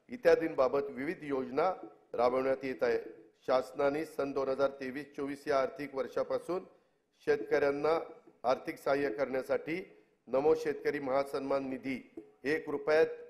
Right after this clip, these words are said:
पीक विमा, गोपीनाथ मुंडे शेतकरी सुरक्षा सानुग्रह अनुदान अशा विविध योजना सुरू केलेल्या आहेत. शेती आणि संबंधित क्षेत्राच्या ठळक तरतुदीकडे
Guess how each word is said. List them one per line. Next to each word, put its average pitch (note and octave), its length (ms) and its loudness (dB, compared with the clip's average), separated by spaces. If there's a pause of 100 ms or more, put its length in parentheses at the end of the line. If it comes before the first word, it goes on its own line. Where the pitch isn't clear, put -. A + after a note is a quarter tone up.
(180)
पीक D#3+ 220 -6
विमा, B2+ 320 -2 (680)
गोपीनाथ D#3 520 4
मुंडे D3 300 0
शेतकरी D#3 460 -2
सुरक्षा D#3 520 -2
सानुग्रह D3 520 0 (100)
अनुदान C3+ 380 2 (500)
अशा C3 220 0
विविध C3+ 400 -6
योजना D3 380 -2
सुरू C#3 220 -10
केलेल्या B2+ 420 -2
आहेत. A2 120 -8 (500)
शेती C#3+ 280 -2
आणि D#3 180 2
संबंधित D3 640 -4
क्षेत्राच्या D3 720 -2 (220)
ठळक D3 320 2
तरतुदीकडे D3 640 -4